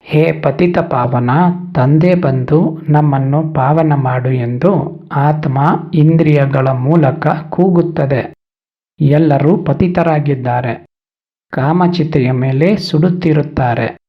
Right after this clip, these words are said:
ಈ ಆಟವೇ ಆ ರೀತಿ ಮಾಡಲ್ಪಟ್ಟಿದೆ. ನಂತರ ತಂದೆ ಬಂದು ಎಲ್ಲರನ್ನೂ ಪಾವನ ಮಾಡಿಬಿಡುತ್ತಾರೆ.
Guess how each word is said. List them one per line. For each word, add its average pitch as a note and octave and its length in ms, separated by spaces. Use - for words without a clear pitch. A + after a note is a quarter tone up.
ಈ D#3+ 240
ಆಟವೇ D3+ 720
ಆ D#3 200
ರೀತಿ D3+ 420
ಮಾಡಲ್ಪಟ್ಟಿದೆ. D3+ 1040
ನಂತರ D3 480
ತಂದೆ E3+ 380
ಬಂದು D3 640
ಎಲ್ಲರನ್ನೂ D3+ 920
ಪಾವನ E3+ 360
ಮಾಡಿಬಿಡುತ್ತಾರೆ. C#3 1040